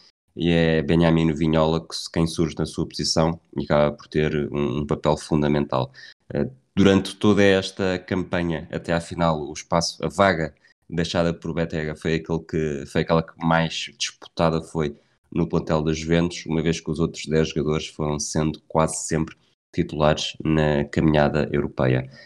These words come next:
Antes de te perguntar pelo onze do Futebol Clube do Porto, aproveito para dizer que o árbitro foi o alemão, alemão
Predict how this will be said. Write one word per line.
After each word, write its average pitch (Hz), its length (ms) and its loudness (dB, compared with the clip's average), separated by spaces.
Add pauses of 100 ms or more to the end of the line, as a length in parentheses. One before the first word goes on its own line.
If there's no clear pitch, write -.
(140)
Antes 90 480 2
de 90 140 2
te 85 100 -8
perguntar 87 600 2
pelo 87 200 2
onze 90 200 4
do 90 80 2
Futebol 87 240 -2
Clube 90 180 0
do 87 60 -6
Porto, 95 400 0
aproveito 82 420 -2
para 87 120 0
dizer 85 300 2
que - 140 -6
o 85 140 6
árbitro 82 400 2
foi 85 160 0
o 82 80 2
alemão, 78 520 2 (140)
alemão 76 540 -2